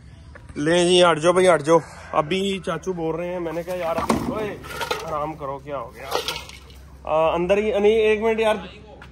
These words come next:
आ, यार, अंदर तो धक्का लगा के ना, अंदर तक खड़ी कर जाओ, बाद में हम निपटते हैं। चलें, कोशिश करते हैं यार, धक्का लगा कर अंदर ले आए। अच्छा, एक काम याद आ गया, एक हमारे भाई हैं, वासिफ भाई,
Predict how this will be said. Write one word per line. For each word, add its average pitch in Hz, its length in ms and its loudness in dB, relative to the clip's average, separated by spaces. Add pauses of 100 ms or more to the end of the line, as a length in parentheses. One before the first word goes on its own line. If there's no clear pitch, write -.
(240)
आ, 190 60 2
यार, 226 240 0
अंदर 247 280 2
तो 247 240 2
धक्का 208 300 2
लगा 214 300 4
के 208 100 -2
ना, 220 140 2
अंदर 202 220 2
तक 214 180 -4
खड़ी 202 200 2
कर 185 180 6
जाओ, 190 140 0
बाद 180 200 2
में 175 140 -2
हम 151 80 -2
निपटते 143 400 -6
हैं। - 380 -10
चलें, 131 300 -8 (400)
कोशिश 147 320 4
करते 175 300 4
हैं 185 80 8
यार, 175 180 6
धक्का 151 260 4
लगा 156 260 4
कर 151 120 0
अंदर 139 240 0
ले 151 140 2
आए। 139 140 0 (440)
अच्छा, 202 200 -4
एक 214 100 -4
काम 185 340 2
याद 226 240 0
आ 170 140 0
गया, 185 220 -6 (220)
एक 185 200 -8
हमारे 170 260 -2
भाई 151 240 -4
हैं, 170 120 -2
वासिफ 160 460 -2
भाई, 135 200 -4